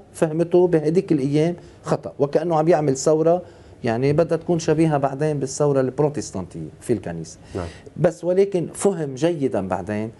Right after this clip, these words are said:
Speaker 1: أنه حابب يعيش الإنجيل بكل بساطة.
Speaker 2: طيب.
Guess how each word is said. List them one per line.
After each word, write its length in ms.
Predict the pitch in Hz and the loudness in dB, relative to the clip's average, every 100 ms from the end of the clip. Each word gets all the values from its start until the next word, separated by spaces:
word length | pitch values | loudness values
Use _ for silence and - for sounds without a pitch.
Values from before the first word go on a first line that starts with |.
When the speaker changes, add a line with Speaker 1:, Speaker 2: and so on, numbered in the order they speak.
| - - - 185 | -20 -20 -2 2
Speaker 1:
أنه 280 | 185 156 | 4 2
حابب 400 | 139 175 180 156 | 2 2 4 4
يعيش 360 | 143 139 175 165 | 4 2 2 2
الإنجيل 540 | 143 127 131 147 185 | 2 2 2 4 2
بكل 300 | 139 131 175 | 2 2 2
بساطة. 420 | 139 120 85 80 - - - - - | 0 -2 -6 -12 -16 -20 -20 -20 -4
Speaker 2:
طيب. 120 | 123 | -2